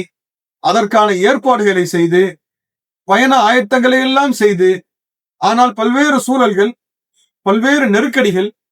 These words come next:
இவைகளின் காரணமாக முழு இந்தியாவில இருந்து சுமார் நாற்பத்தி ரெண்டாயிரம் ஹாஜிகள் ஹஜ் செய்ய முடியாத ஒரு சூழல். அவர்களுக்கான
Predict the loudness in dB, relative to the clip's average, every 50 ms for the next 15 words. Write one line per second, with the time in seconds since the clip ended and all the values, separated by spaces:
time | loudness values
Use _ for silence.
0 | _ _ _ _ -12 -8 -4 -2 0 0 0 0 0 0 -2 -2 0 0 0 0
1 | 0 0 0 0 0 0 0 0 0 0 -2 -4 -6 -8 _ _ _ _ _ _
2 | _ _ _ _ _ _ _ _ _ _ _ -10 -6 0 2 2 4 2 2 2
3 | 0 0 0 2 2 2 2 0 2 2 2 2 2 0 0 0 0 0 -2 -4
4 | -8 _ _ _ _ _ _ _ _ _ -10 -6 -2 0 0 0 0 -2 -2 -2
5 | -2 -2 -2 -6 -4 -2 -2 -2 0 0 0 0 0 2 0 0 0 0 0 0
6 | 0 0 -2 -2 0 -2 -2 -4 -6 -12 _ -8 -6 -4 -4 -4 -4 -4 -4 -2
7 | 0 2 2 2 2 2 2 2 2 2 2 0 0 0 -2 -2 -2 -2 -6 _
8 | _ _ _ _ _ _ _ _ _ _ _ _ _ _ _ _ _ _ -2 0
9 | 0 2 2 2 2 2 2 0 0 0 0 0